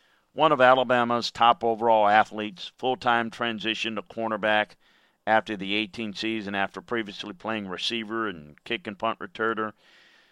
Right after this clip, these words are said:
Impressive ball skills, athleticism, good vision to threaten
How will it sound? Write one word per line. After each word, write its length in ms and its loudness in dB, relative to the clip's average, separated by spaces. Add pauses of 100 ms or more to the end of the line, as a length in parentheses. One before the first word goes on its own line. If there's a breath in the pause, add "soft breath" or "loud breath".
(180 soft breath)
Impressive 480 2
ball 220 4
skills, 460 -6
athleticism, 720 -4 (180)
good 160 -4
vision 580 -4 (1500)
to 100 -8
threaten 560 0